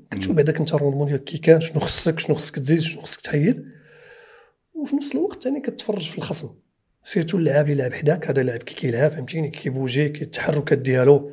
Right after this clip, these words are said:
Speaker 1: خويا، كنا كنديرو هادشي أنا و، آه، الأخ شيحاني. كنا كنحاولو ناخدو لي سي دي ولي دي في، آه، كنا كناخدو لي سي دي ديال الماتشات اللي قبل ومن، من ورا.
Speaker 2: آه.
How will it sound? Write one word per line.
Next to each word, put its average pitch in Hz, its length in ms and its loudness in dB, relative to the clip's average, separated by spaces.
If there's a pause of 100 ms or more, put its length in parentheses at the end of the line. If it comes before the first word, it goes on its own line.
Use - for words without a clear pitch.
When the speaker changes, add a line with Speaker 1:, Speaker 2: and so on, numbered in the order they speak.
Speaker 1:
خويا، 226 540 0
كنا 196 220 -6
كنديرو 185 320 -6
هادشي 165 220 -8
أنا 160 100 0
و، 151 220 -2
آه، 139 440 -6
الأخ - 240 -14
شيحاني. - 540 -4 (440)
كنا 143 120 -4
كنحاولو 139 380 -6
ناخدو 131 220 -6
لي 131 120 -8
سي 127 180 -8
دي 139 100 -6
ولي 131 140 -6
دي 123 140 -6
في، 123 160 -10
آه، 117 340 -8
كنا 123 220 -12
كناخدو - 300 -20
لي - 60 -20
سي - 220 -10
دي 196 260 -8
ديال 139 160 -2
الماتشات 127 340 -6
اللي 131 120 -12
قبل 131 300 -4
ومن، 120 180 -4
من 117 60 -8
ورا. 123 400 -4 (200)
Speaker 2:
آه. 92 340 0